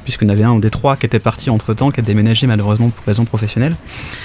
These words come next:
Et donc on a trouvé un troisième un petit peu comme ça, euh, un peu par hasard, et puis, euh, un quatrième est venu se greffer, et puis un cinquième, enfin bref, c'est venu un petit peu comme ça, c'est surtout le bouche à oreille, et puis on a été assez agressif sur, euh, Facebook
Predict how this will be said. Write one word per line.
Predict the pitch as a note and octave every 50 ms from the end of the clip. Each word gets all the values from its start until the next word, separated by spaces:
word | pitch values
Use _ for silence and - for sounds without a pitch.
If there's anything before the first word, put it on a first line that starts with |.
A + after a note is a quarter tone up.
| - - - - -
Et | - A#2 A#2 A2+ G#2+
donc | G#2 G#2 G#2+ - A#2
on | G#2
a | G2
trouvé | G2 - - - A2+ B2
un | B2+ A#2+
troisième | G#2+ - - A2 A2 A2+ C3 C3+ B2+
un | A2 G#2 G#2
petit | G2+ - -
peu | - A2
comme | - A2 G#2
ça, | A2 - B2 B2 A#2+
euh, | G#2+ G2+ G2
un | G#2
peu | G#2 A2
par | G2 G#2+ G#2+
hasard, | G#2+ G#2 G#2 C3 D3 D#3+ E3+ D#3
et | A2 G#2+
puis, | - - A2+ A2+ A2+ G#2+
euh, | G2+ F#2+ G2 G2+ A2+ A#2 A2+ - G#2 G#2 G#2+ A#2 A2 G#2+
un | G#2 A2+
quatrième | - A2 - - B2 A#2 A#2
est | G#2
venu | G#2 G#2+
se | G#2+ G#2+
greffer, | G#2+ A2 G#2+ - B2 C3
et |
puis | B2+ - -
un | G2+
cinquième, | - - G#2+ G#2+ - A2+ A2 A#2
enfin | A#2+ - - A#2+
bref, | A2 - - - - - -
c'est | - - A#2
venu | A#2 B2+
un | C3+ B2+
petit | - -
peu | - C3 C3
comme | - C3
ça, | - - C#3
c'est | - -
surtout | B2 - - C#3 - D#3
le | C#3
bouche | C3+ C3+ C3 - -
à | A#2+
oreille, | G#2+ A2 A2 C3 C#3+ B2 - - - - - - - - -
et | A2
puis | - - - A2+ A2+
on | A2+ G#2
a | G2+
été | G#2 - A#2+ A#2 G2+
assez | G2+ G#2+ - -
agressif | C#3+ C3 A2+ A2+ A2 - - C3+ C3
sur, | - - - G#2+ G#2+
euh, | G#2 G#2 G#2+ G#2+ G#2+ G#2+
Facebook | - A#2+ A2 A2+ A#2 C#3 C3+